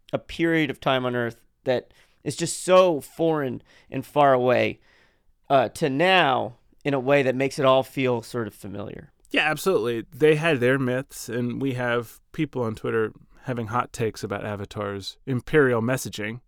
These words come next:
Speaker 2: but there is a through line there.
Speaker 1: There
Speaker 2: What's interesting here, as you point out, is this was pretty new tech at the time. Like you said, these were people who were settling into an agricultural mode of existence.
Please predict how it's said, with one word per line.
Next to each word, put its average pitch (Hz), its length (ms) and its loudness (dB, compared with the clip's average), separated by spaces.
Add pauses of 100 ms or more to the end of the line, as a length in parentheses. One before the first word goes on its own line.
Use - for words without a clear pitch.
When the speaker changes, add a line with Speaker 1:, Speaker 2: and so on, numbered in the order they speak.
Speaker 2:
but 165 200 -2
there 175 140 2
is 185 440 4
a 147 380 0
through 156 360 0
line 120 340 2
there. 98 380 -10
Speaker 1:
There - 80 -2
Speaker 2:
What's 208 160 4
interesting 277 440 -2
here, 135 600 0 (100)
as 120 160 -2
you 120 80 -6
point 120 300 -6
out, 110 240 -6
is 135 520 4 (800)
this 208 280 -4
was 359 160 -2
pretty 202 360 0
new 147 300 -2
tech 147 340 -6
at 113 80 -6
the 104 120 -10
time. 98 580 -12
Like 160 180 -4
you 175 60 -8
said, 139 340 0
these 139 200 -2
were 139 60 -10
people 143 300 -4
who 120 80 -6
were 123 100 -2
settling 135 520 -2
into 120 600 -4 (440)
an 127 140 -4
agricultural 123 840 -2
mode 107 440 0
of 98 100 -6
existence. 113 680 -6